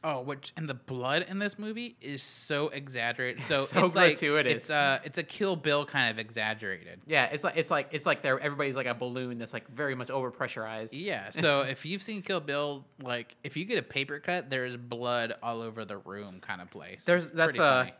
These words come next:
Speaker 2: there's, I had a note, and I had a note written down. It's like, is, did the apocalypse cause everybody to have very high blood pressure?
Speaker 1: Must have,
Speaker 2: <laughs>
Speaker 1: must have.
Speaker 2: Uh, so we, uh, so Apple's captured, just to, just to bring everybody up to speed.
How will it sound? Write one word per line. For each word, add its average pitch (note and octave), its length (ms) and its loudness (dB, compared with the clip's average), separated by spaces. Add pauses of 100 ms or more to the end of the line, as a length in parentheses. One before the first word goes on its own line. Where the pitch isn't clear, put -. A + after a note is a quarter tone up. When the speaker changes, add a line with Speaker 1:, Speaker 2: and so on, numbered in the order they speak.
(220)
Speaker 2:
there's, E3 300 0
I D3 80 0
had E3+ 160 4
a D3 60 2
note, C3+ 280 0
and C3+ 220 -6
I C3+ 60 -4
had C#3+ 180 -2
a C3 40 0
note B2 300 -2
written C3 240 -6
down. A2+ 260 -2
It's A2 120 -6
like, A2+ 200 -4
is, B2+ 160 -14 (440)
did C#3 160 -8
the B2+ 140 -2
apocalypse F3+ 500 -4
cause F3 200 -8
everybody E3 300 -10
to D3+ 100 -12
have C#3 140 -10 (100)
very A#2+ 220 -6
high A2+ 200 -6
blood A#2 260 -10
pressure? C3 280 -10 (680)
Speaker 1:
Must C#3+ 260 0
have, B2 400 2
Speaker 2:
<laughs> E3 140 2
Speaker 1:
must C#3 340 0
have. G#2 400 0 (800)
Speaker 2:
Uh, C#3 680 6 (100)
so C#3 800 4
we, C#3+ 460 -2
uh, B2+ 360 4
so - 220 -2
Apple's C#3+ 280 4
captured, A#2+ 420 0
just A#2+ 200 -12
to, A#2+ 180 -2
just A#2 220 -12
to A#2+ 40 -16
bring A#2+ 160 -4
everybody A#2+ 320 -4
up B2 100 -4
to - 60 -20
speed. A#2 280 -10